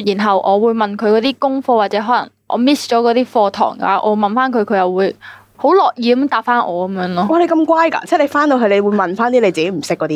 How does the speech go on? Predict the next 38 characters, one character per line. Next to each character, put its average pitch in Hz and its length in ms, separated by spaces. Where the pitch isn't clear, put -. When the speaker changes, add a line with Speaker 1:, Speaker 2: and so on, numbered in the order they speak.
Speaker 2:
嘢 120 60
嘅？ 98 140
Speaker 1:
噉 - 100
功 440 120
課 330 140
要 320 120
做 269 320
啊 - 80
嘛。 - 560
Speaker 2:
<laughs> - 380
我 330 100
以 370 160
為 349 120
係 220 280
會， 240 380
誒， 175 460
唉， 262 160
都 349 100
冇 208 240
㗎 220 60
啦， 240 220
噉， 247 320
嗯， 175 180
呢 262 140
個， 233 200
呢 262 80
個 254 60
唔 156 100
識 196 120
就 190 100
唔 139 80
識 - 140
㗎 156 120
啦， 135 180
噉 139 80
樣 135 140
嘅 131 80
添。 143 180